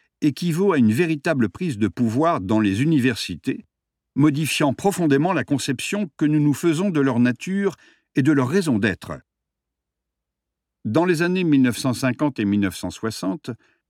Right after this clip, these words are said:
les universités comptaient encore parmi les rares institutions européennes à avoir survécu, plus ou moins inchangées, depuis le Moyen Âge. Y régnait notamment le principe médiéval,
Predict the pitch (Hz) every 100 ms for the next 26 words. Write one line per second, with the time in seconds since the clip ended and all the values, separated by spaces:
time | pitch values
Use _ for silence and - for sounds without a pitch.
0 | _ - 120 120 131 165 139 135 - 139
1 | 180 190 139 143 135 135 185 156 - -
2 | 143 127 107 110 156 113 117 113 - 117
3 | 120 - 127 98 90 85 117 156 170 165
4 | - - _ - 135 135 143 135 - 160
5 | 139 - - 143 180 240 - 156 170 143
6 | 135 127 123 143 143 110 104 127 165 110
7 | 143 - 185 143 120 113 87 78 69 65
8 | - _ _ _ _ _ _ _ _ -
9 | 123 120 120 151 120 98 104 117 113 104
10 | - 107 95 120 - 117 143 107 92 92
11 | 117 139